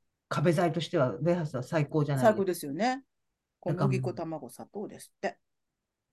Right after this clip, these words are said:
Speaker 1: なんだ、シェアハウス、旅立ちもさ、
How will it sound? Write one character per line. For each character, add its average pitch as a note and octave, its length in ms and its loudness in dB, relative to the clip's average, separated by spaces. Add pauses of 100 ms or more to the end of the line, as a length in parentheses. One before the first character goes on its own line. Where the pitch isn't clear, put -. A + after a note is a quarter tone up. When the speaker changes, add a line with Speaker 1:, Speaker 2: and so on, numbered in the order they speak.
(140)
Speaker 1:
な D3+ 140 2
ん C3 60 0
だ、 D#3 260 0
シ - 180 -2
ェ F3 40 2
ア E3+ 40 2
ハ E3+ 120 6
ウ C#3+ 60 4
ス、 B2+ 340 -6 (320)
旅 D3+ 180 0
立 D3 160 0
ち - 20 6
も C#3 80 0
さ、 - 220 -10